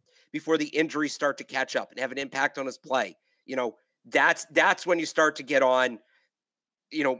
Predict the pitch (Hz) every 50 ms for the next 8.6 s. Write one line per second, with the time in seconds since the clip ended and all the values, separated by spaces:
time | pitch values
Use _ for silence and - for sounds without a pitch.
0 | _ _ 139 156 160 156 165 175 190 190 180 180 143 143 170 180 180 185 165 170
1 | 180 165 151 165 170 - - 156 147 151 147 147 147 151 147 151 151 151 135 127
2 | - 156 143 - _ - 143 135 135 113 131 131 127 123 117 113 107 98 110 110
3 | 110 107 98 - 120 117 110 113 110 - - - - - 131 151 160 143 127 -
4 | _ _ _ _ _ - 165 180 180 180 185 190 180 165 - - 151 - - 135
5 | 123 117 - - - 113 101 - - 139 151 139 - - 175 180 175 170 165 143
6 | 135 - 151 147 147 143 139 117 135 131 113 - - _ _ _ _ - - -
7 | - - _ - 135 160 160 156 - 147 139 - - - 131 131 127 127 - -
8 | 117 110 - _ - 113 113 107 - 101 101 -